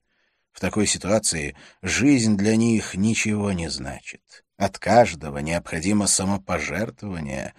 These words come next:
от каждого требуется соблюдение строжайшей тайны. Тут Хромой отмечает, что роль сто три тысячи шестьсот восемьдесят третьего здесь очень важна, и сожалеет, что не все ему доверил.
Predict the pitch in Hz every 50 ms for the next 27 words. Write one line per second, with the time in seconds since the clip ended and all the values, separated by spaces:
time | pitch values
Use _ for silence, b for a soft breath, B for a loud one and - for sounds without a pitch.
0 | b b b b b 101 107 98 - - - 101 120 127 113 110 117 123 123 123
1 | 110 - 90 101 123 117 117 120 120 107 - 113 104 - 123 110 104 104 104 92
2 | 104 123 127 120 117 113 110 101 - - - 85 104 110 95 98 120 120 110 -
3 | - 113 107 98 92 - 92 87 85 71 64 58 53 - 50 - _ _ _ _
4 | _ _ _ _ _ _ _ _ - 196 185 - - 147 147 147 156 156 151 139
5 | 127 131 131 131 123 - 151 143 135 120 - - - - 117 131 147 143 123 104
6 | - - 143 131 123 123 123 110 - 139 127 110 - - 117 - - 123 110 -
7 | - 131 - 98 107 123 120 - 113 110 110 101 - 110 101 - - 123 127 139
8 | 123 - 117 107 107 107 101 98 98 107 98 - - - 113 104 - - 98 98
9 | 95 98 104 98 - 107 113 110 - - - _ _ _ _ _ _ _ _ _
10 | _ _ _ _ _ _ - 139 - - 185 175 196 196 208 202 175 151 - -
11 | - 147 151 151 147 143 - - - - 160 156 156 143 135 123 120 123 120 107
12 | 95 82 73 71 69 69 69 71 67 69 69 67 -